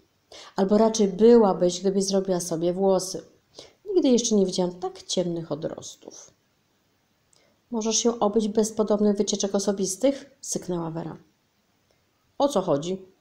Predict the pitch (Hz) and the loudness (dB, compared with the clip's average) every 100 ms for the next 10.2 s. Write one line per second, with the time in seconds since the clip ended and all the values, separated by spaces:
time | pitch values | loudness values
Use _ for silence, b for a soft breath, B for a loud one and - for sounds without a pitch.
0 | _ _ - 170 170 175 - 165 165 165 | _ _ -6 -4 -4 -6 -6 -4 -4 -2
1 | 165 156 156 160 - 156 151 - - _ | -2 0 -2 -4 -6 -8 -8 -14 -18 _
2 | _ _ _ _ B B B 349 330 262 | _ _ _ _ B B B 0 2 2
3 | 247 269 247 233 233 214 175 - - 190 | 2 4 4 4 4 2 -2 -2 0 0
4 | - - - - _ _ _ _ _ - | -2 -8 -12 -12 _ _ _ _ _ -20
5 | - - - 175 156 - - 302 240 196 | -14 -12 -10 -10 -10 -10 -8 -2 2 2
6 | 170 165 - - _ _ - B B B | 0 -4 -12 -14 _ _ -20 B B B
7 | - 269 - 202 262 262 233 196 - 247 | -2 0 0 -2 -2 -2 -4 -4 -2 0
8 | 202 185 180 220 214 202 208 196 - - | 0 -2 -2 0 2 0 -2 -2 -6 -8
9 | 381 277 254 - 214 202 196 175 170 151 | -6 -2 -2 0 0 0 -2 -6 -8 -10
10 | - - | -14 -20